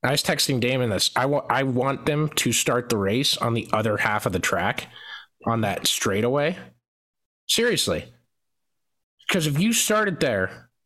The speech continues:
you're not gonna have that turn that completely throws everyone out of line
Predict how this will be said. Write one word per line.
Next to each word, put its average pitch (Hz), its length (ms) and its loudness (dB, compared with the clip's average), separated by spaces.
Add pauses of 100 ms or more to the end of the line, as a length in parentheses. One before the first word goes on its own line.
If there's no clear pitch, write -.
(540)
you're 147 120 2
not 151 260 2
gonna 180 160 2
have 143 300 0
that 139 240 0
turn 131 420 2 (320)
that 120 340 -2
completely 135 760 0
throws 127 480 0
everyone 123 640 0
out 120 160 2
of 107 160 0
line 120 500 0